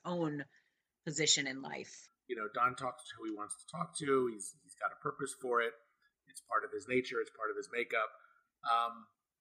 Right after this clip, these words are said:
Speaker 2: and he's kinda not gonna let anything get in the way of, of what he feels he needs to do. You know, what I find <laughs> funny is, uh, you know, they're talking and, "I started smoking in the service," and blah, blah, blah. And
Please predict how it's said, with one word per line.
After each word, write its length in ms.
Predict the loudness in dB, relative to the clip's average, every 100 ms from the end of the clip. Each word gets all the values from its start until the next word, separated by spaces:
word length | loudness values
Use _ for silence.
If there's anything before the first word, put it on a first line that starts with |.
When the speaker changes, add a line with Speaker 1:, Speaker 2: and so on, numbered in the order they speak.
| _ _ -2
Speaker 2:
and 160 | 2 4
he's 140 | 4
kinda 260 | 6 6 8
not 180 | 6 6
gonna 180 | 4
let 160 | 6 6
anything 300 | 4 2 2
get 140 | 2 0 -4
in 100 | -6
the 80 | 0
way 280 | 2 4 4
of, 120 | 0 -4 -12
of 120 | -16 -6
what 140 | -4
he 100 | -4 -4
feels 200 | -4 -4
he 120 | -6 -12
needs 220 | -14 -16
to 120 | -8 4
do. 240 | 4 4 2
You 120 | 4
know, 60 |
what 120 | 6 8
I 100 | 8
find 260 | 8 4
<laughs> 160 | 4 2
funny 220 | 2 2 -2 _ _ -12 -10 -10 -14 -16 4
is, 280 | 6 8 8
uh, 300 | 8 8 2 -6 _ _ _ _ 4
you 100 | 6
know, 220 | 6 4 -2 _ _
they're 140 | 4 4 6
talking 440 | 6 8 6 4
and, 200 | 2 -4
"I 180 | -8 -8 -10 -14
started 360 | -6 -4 -4
smoking 360 | -10 -12 -12 -16
in 80 | -14
the 60 |
service," 520 | -8 0 2 2 -2 -6
and 100 | -10
blah, 100 | -8
blah, 120 | -2 2 2
blah. 60 | 0 -10 _ _ _ _ _
And 240 | -10 -10